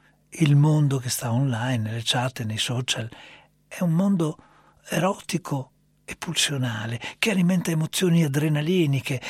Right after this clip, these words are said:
che non hanno un nome per l'adolescente, né sono immagini di un desiderio e dell'attesa.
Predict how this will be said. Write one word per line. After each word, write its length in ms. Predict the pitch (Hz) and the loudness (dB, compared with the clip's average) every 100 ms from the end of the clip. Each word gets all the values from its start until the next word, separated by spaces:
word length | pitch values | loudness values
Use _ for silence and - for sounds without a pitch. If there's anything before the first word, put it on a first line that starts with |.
| - | -6
che 120 | 247 | -2
non 160 | 226 208 | 2 2
hanno 360 | 208 175 151 - - | 4 2 0 -6 -4
un 220 | 220 196 170 | 2 4 6
nome 380 | 254 190 139 | 4 4 2
per 220 | 123 139 123 | -2 -6 -6
l'adolescente, 880 | 123 120 117 - 139 113 107 120 110 - - _ | -6 -6 -2 0 0 -4 -6 -10 -10 -18 -20 _
né 260 | - 147 160 | -2 -2 -2
sono 340 | - 139 135 | -4 -2 0
immagini 600 | 131 123 127 139 135 143 127 | 2 0 0 -2 -2 0 0
di 140 | 123 | 0
un 100 | 127 | 0
desiderio 840 | 120 117 113 120 131 139 135 120 117 | 0 -4 -4 -4 -4 -4 -4 -4 -6
e 300 | 117 117 117 | -10 -10 -10
dell'attesa. 640 | 110 104 - 156 107 - | -10 -8 -2 -2 -2 -10